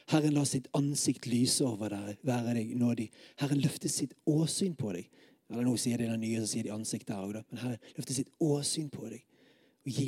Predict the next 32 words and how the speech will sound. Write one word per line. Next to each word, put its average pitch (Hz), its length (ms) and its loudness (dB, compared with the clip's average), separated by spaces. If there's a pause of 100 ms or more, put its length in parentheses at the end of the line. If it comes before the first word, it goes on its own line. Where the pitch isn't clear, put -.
(100)
deg 101 120 -6
sin 110 200 -4
fred.» - 360 -6 (1040)
Utrolig 143 480 -2
herlig. 123 380 -2 (540)
Hentet 156 280 6
rett - 240 2
ifra 135 220 6
rettssystemet. 131 920 2 (1400)
Når 151 140 2
farao, 127 480 4 (420)
når 160 140 4
han 160 100 4
satt 151 300 2
der 120 180 2
og 117 140 0 (420)
så 175 240 8
ned, 143 320 6
og 110 240 2
han 123 80 6
sov 127 400 6
kanskje. 107 300 -2 (640)
Men 135 100 4
hvis 139 140 4
han 175 100 4
løftet 165 320 2
blikket 160 380 -2
sitt - 300 -10 (520)
og 131 80 0
så 185 240 8
på 120 320 2
den 131 220 2